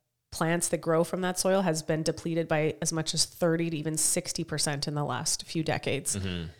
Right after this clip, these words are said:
Speaker 1: So even if you're making an effort to eat real, whole, unprocessed food, you may still need to, um, fill in those holes a little bit with some supplements, but
Speaker 2: Right.
Speaker 1: should be able to get the majority of it
Speaker 2: Yeah.
Speaker 1: from real food.
Speaker 2: Yeah. If you're taking thirty-eight different vitamins a day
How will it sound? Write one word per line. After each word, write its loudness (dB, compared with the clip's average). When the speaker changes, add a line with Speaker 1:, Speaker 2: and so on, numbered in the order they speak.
Speaker 1:
So 0
even 4
if 0
you're 0
making 6
an 2
effort 2
to -2
eat -4
real, 2
whole, 0
unprocessed -2
food, -2
you -4
may 6
still 4
need 0
to, -4
um, -8
fill -4
in -2
those -4
holes -4
a 0
little -2
bit -4
with -6
some -4
supplements, -6
but -6
Speaker 2:
Right. -12
Speaker 1:
should -4
be 4
able 8
to 4
get 2
the -4
majority -4
of -4
it -6
Speaker 2:
Yeah. -10
Speaker 1:
from -20
real -10
food. -16
Speaker 2:
Yeah. -20
If -20
you're -20
taking -8
thirty-eight -8
different -14
vitamins -10
a -8
day -8